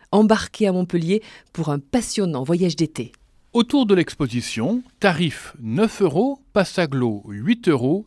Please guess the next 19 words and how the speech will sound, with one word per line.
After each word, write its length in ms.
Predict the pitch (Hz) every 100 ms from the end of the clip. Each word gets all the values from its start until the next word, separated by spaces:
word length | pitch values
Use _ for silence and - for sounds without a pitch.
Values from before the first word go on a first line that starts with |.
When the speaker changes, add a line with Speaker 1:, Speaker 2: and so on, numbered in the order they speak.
| _ -
Speaker 2:
tarif 320 | 190 202 -
réduit 540 | 180 151 170 254 254 - _
sept 360 | - - 262 175
euros, 260 | 113 98 - _
gratuit 640 | 113 107 202 208 - 196
le 140 | 233 165
premier 300 | - 151 139
dimanche 320 | 131 147 131
de 80 | 120
chaque 280 | - 196 131
mois. 220 | 110 87 _ - _ _ _ _
Abonnement 400 | - 151 147 135
annuel, 460 | 117 98 98 180 247 - _ _
trente 300 | - 220 214
euros, 340 | 190 175 254 262 _ _ _ _
passe 220 | 120 -
agglo 420 | 117 110 165 247 -
vingt-six 480 | 202 240 - 196 139
euros. 240 | 90